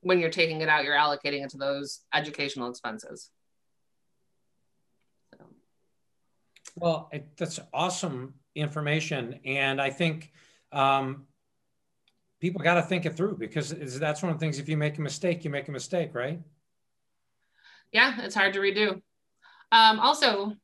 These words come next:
Speaker 1: when you're going through a divorce,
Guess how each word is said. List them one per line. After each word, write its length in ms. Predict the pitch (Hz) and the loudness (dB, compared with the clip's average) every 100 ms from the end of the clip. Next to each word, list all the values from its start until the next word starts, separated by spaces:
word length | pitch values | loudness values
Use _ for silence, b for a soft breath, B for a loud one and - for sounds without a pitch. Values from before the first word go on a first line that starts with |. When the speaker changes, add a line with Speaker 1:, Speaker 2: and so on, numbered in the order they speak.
| _ _ _ _ _ _ _ _ | _ _ _ _ _ _ _ _
Speaker 1:
when 140 | 208 208 | -2 0
you're 120 | 208 | 2
going 260 | 214 214 208 | 2 0 0
through 300 | 233 240 220 | 2 4 4
a 60 | |
divorce, 580 | 165 135 90 76 - - | 2 -4 -8 -10 -14 -20